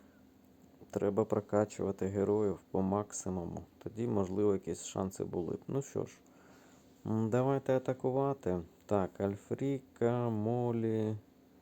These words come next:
Давайте візьмемо Людвига. М, де він там є, той Людвиг?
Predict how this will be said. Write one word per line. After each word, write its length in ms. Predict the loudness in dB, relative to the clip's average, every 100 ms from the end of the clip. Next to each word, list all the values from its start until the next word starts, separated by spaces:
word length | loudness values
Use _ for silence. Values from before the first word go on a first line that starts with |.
| -20 -20 -20 -20 -20 -20 -18 -6
Давайте 600 | -4 0 -2 0 -2 0
візьмемо 600 | -2 -2 -2 0 0 0
Людвига. 840 | 0 0 -2 -2 0 0 0 0 -4 -16 -20 -20 -20 -20 -20 -20 -20 -20 -20 -20 -20 -20 -20 -20 -20 -20 -20 -20 -20 -20 -20 -20 -20 -14
М, 500 | -8 -6 -4 -6 -8 -6
де 220 | -6 -4
він 240 | -6 -8 -10
там 280 | -10 -10 -10
є, 260 | -10 -10 -10 -14 -20 -20 -18
той 200 | -10 -8
Людвиг? 760 | -6 -8 -8 -10 -10 -12 -18